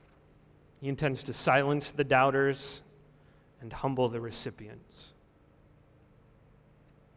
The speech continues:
You notice back in verse five that he already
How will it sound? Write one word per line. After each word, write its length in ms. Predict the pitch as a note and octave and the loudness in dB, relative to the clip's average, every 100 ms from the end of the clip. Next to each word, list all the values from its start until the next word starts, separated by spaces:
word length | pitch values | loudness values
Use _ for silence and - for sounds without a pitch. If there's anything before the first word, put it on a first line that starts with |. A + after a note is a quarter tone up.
| - _ - _ - _ - _ - _ - - _ _ _ _ - | -20 _ -20 _ -20 _ -20 _ -20 _ -20 -20 _ _ _ _ -4
You 80 | |
notice 280 | C#3 E3+ E3 | 2 2 2
back 260 | E3 D3+ D3 | 2 2 2
in 80 | C#3 | 0
verse 180 | C#3 | 0
five 360 | - C3 C#3 B2+ | 2 2 4 2
that 100 | C3 | -4
he 120 | C3+ | 2
already 340 | C3+ C#3+ B2+ | 4 4 2